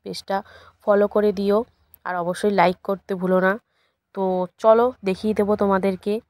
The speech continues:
আজকের লাঞ্চ থালিতে আমি কী কী মেনু নিয়ে নিয়েছি। তো দেখতেই পাচ্ছ লাঞ্চ থালি সাজিয়ে নিয়েছি। প্রথমে রয়েছে ভাত, তারপরে রয়েছে কিন্তু ওখানে মাছের তেল দিয়ে একটা চচ্চড়ি বেগুন দিয়ে, তারপরে রয়েছিল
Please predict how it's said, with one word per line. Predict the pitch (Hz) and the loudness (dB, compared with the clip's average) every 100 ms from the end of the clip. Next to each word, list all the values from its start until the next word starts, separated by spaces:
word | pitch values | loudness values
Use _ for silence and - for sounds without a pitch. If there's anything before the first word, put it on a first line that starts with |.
| _ - | _ -6
আজকের | - - - 240 208 | -4 -4 0 2 2
লাঞ্চ | 190 180 - | 0 0 -4
থালিতে | 190 190 262 - _ _ - | -4 -2 -2 -4 _ _ -8
আমি | 190 196 | -6 -6
কী | 190 180 | -8 -12
কী | - 320 214 | -10 -10 -6
মেনু | 185 202 233 | -4 -2 -2
নিয়ে | 196 180 175 | -2 -4 -4
নিয়েছি। | 165 - 175 170 _ _ _ - | -8 -10 -14 -16 _ _ _ -8
তো | 214 214 | -4 -2
দেখতেই | 220 285 | -2 -2
পাচ্ছ | 294 277 - 254 | 2 2 2 4
লাঞ্চ | 233 220 | 4 4
থালি | 233 233 220 | 2 2 4
সাজিয়ে | 202 220 | 2 4
নিয়েছি। | 226 214 220 | 2 0 -4
প্রথমে | 214 214 | -4 0
রয়েছে | 214 214 196 180 | 0 0 -4 0
ভাত, | 175 185 - | 4 4 2
তারপরে | 185 190 190 | -4 -2 -2
রয়েছে | 190 185 185 | -2 -6 -6
কিন্তু | 190 185 180 | -4 -2 -2
ওখানে | 185 190 226 _ _ _ _ - - - - 202 | -4 -6 -8 _ _ _ _ -20 -20 -20 -6 -4
মাছের | 190 220 - | -2 -4 -6
তেল | 208 196 196 190 | -6 -4 -6 -4
দিয়ে | 202 220 339 _ _ _ _ - | 0 0 0 _ _ _ _ -14
একটা | 185 - 226 294 _ _ - | -12 -6 -6 -6 _ _ -2
চচ্চড়ি | 196 190 - 208 214 254 | -2 -2 -6 -6 -6 -4
বেগুন | 208 190 196 196 | -4 -2 -4 -6
দিয়ে, | 196 214 311 _ _ _ | -4 -4 -6 _ _ _
তারপরে | 190 190 214 208 | -4 0 0 0
রয়েছিল | 196 190 - 190 | -2 -6 -8 -2